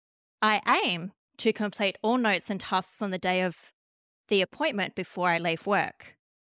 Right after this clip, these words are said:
And I say this with a rising intonation because when I'm burnt out, <laughs> I find this really difficult. And that's one of my signs of burnout,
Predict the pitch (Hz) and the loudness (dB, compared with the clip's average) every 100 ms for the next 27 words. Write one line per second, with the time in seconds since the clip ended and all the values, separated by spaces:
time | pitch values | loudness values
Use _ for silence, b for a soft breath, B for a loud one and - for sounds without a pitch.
0 | _ _ _ - 214 220 - 415 311 208 | _ _ _ -4 0 0 0 -2 0 -4
1 | - 233 - 190 180 170 170 _ 214 240 | -2 -2 0 0 2 2 -2 _ 0 0
2 | 240 214 208 - 196 190 - 190 - 220 | 0 -4 -4 -2 0 0 -2 -6 -2 0
3 | 233 214 233 269 247 208 202 - 196 - | 0 0 0 0 0 -2 -2 0 0 0
4 | 226 - 220 269 - - 214 214 202 196 | -6 -2 0 0 -2 -4 0 2 2 0
5 | 185 - - 175 160 - _ - 214 226 | -6 -8 -8 -6 -6 -8 _ -4 0 0
6 | 233 254 247 220 196 175 185 196 190 170 | 0 -2 0 0 -2 -2 -2 -2 -4 -2
7 | 160 156 151 | -2 0 -2